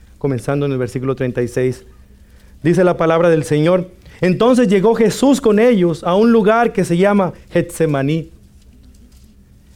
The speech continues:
Y dijo a sus discípulos, 'Sentaos aquí, entre tanto que voy allí y oro.'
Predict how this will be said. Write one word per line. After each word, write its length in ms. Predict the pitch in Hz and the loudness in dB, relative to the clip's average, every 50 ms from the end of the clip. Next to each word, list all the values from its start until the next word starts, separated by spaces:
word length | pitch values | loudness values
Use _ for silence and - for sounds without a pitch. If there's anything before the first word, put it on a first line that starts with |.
| _ - _ - | _ -20 _ -4
Y 80 | - 180 | 0 2
dijo 240 | 190 254 247 226 233 | 2 4 4 2 2
a 40 | |
sus 140 | 208 208 196 | 2 2 0
discípulos, 560 | 170 185 175 214 214 214 - 196 175 170 151 | 0 0 0 0 -2 0 0 0 0 0 0
'Sentaos 580 | - 202 190 175 - - 208 240 269 277 254 - | 0 0 0 0 0 0 0 2 2 2 2 2
aquí, 360 | 202 185 190 - 180 175 170 | 0 -2 0 -2 0 0 0
entre 260 | 170 165 165 165 165 | 0 0 0 -2 -2
tanto 340 | 160 190 202 214 180 226 214 | 0 0 0 0 0 0 -2
que 100 | - 190 | -2 -2
voy 360 | 165 147 180 214 233 240 214 | -2 0 0 2 2 2 2
allí 220 | 190 165 147 175 185 | 0 0 0 0 0
y 180 | 185 170 156 | 0 0 0
oro.' 320 | 156 165 180 185 165 143 | 2 2 2 0 -2 -4